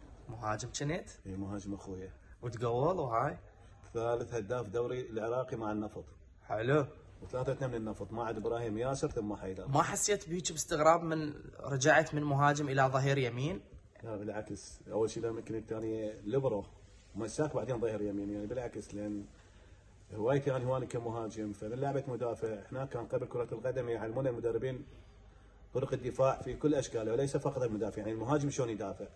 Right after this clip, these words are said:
Speaker 2: فمن خلال التجربة أو الخبرة من المدربين، الحمد لله.
Speaker 1: ظهير
Speaker 2: جديد
Speaker 1: يمين،
Speaker 2: هاي
Speaker 1: عندك اثنين وعشرين هدف دولي مع المنتخب.
Speaker 2: ومع الأندية أبطال آسيا، الشوطة
Speaker 1: رقم، رقم.
Speaker 2: والزغراء والطلبة أيضًا.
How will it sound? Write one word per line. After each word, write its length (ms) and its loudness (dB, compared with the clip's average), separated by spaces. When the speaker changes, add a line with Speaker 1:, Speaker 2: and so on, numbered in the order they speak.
Speaker 2:
فمن 160 -2
خلال 240 4
التجربة 480 0
أو 280 4
الخبرة 420 0
من 120 -4
المدربين، 720 -4
الحمد 260 -6
لله. 280 -4
Speaker 1:
ظهير 280 4
Speaker 2:
جديد 200 6
Speaker 1:
يمين، 420 2
Speaker 2:
هاي 60 0
Speaker 1:
عندك 240 -4
اثنين 320 -4
وعشرين 440 -4
هدف 340 -6
دولي 340 -4
مع 180 -6
المنتخب. 560 -10
Speaker 2:
ومع 200 -4
الأندية 340 0
أبطال 260 -2
آسيا، 340 -2
الشوطة 280 -2
Speaker 1:
رقم، 140 8
رقم. 120 2
Speaker 2:
والزغراء 760 2
والطلبة 560 0
أيضًا. 260 -2